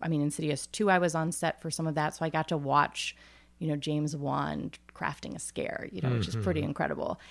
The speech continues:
Speaker 2: And
Speaker 1: And
Speaker 2: filing away the techniques.
Speaker 1: Oh, yeah. <laughs>
Speaker 2: Yeah.
Speaker 1: Oh, yeah, like, making all the mental notes. And then, you know, people coming in for meetings and telling "Jason, you know, these are some directors you should know about, um, and maybe work with,"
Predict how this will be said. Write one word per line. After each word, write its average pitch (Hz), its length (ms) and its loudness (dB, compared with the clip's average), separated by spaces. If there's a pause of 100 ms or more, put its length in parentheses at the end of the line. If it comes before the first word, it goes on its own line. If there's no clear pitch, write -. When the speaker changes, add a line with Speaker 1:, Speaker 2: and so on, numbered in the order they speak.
(360)
Speaker 2:
And 175 380 4
Speaker 1:
And 160 80 2
Speaker 2:
filing 107 440 4
away 104 300 2
the 110 120 -2
techniques. 127 520 0
Speaker 1:
Oh, 262 180 10
yeah. 196 280 8
<laughs> - 40 -12
Speaker 2:
Yeah. 247 840 4 (100)
Speaker 1:
Oh, 208 120 0
yeah, 202 240 -4
like, 202 140 -12
making 185 260 -6
all 196 180 4
the 190 60 0
mental 175 260 0
notes. 156 400 0 (500)
And 185 580 6
then, 214 360 6 (400)
you 185 100 0
know, 165 100 2
people 175 260 -2
coming 175 180 2
in 151 100 2
for 156 140 -4
meetings 202 500 4
and 160 140 2
telling 156 360 0 (520)
"Jason, 170 420 0
you 156 100 0
know, 160 80 -4
these 202 280 2
are 196 120 4
some 175 480 0 (200)
directors 165 400 0
you 151 60 -4
should 160 260 -6
know 254 180 6
about, 120 420 6 (460)
um, 165 680 2
and 180 120 -2
maybe 156 200 0
work 226 320 0
with," 208 260 8